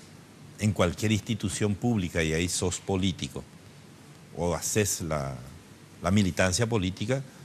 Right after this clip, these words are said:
la crítica es fundamental. Y porque al final, las críticas que te vienen de los perti-, de los perfiles falsos,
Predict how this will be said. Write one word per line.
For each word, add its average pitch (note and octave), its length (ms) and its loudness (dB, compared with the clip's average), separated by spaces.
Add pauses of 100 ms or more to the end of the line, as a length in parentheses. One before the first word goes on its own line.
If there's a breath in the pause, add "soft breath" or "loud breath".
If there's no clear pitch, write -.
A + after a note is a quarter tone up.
(240 loud breath)
la F#2 120 0
crítica D#3 600 0
es E3 280 0 (180)
fundamental. A#2 560 0 (1400)
Y E2+ 600 -2 (880)
porque G#2+ 480 2 (320)
al F#3 240 8
final, D#2+ 580 4 (1500)
las G2 360 -2
críticas D#3+ 500 6
que E3 100 2
te C#3 120 2
vienen C3 240 4
de D3+ 40 4
los D3 140 2
perti-, A#2 360 0 (160)
de A2 120 2
los A#2+ 160 2
perfiles C3+ 540 2
falsos, - 640 4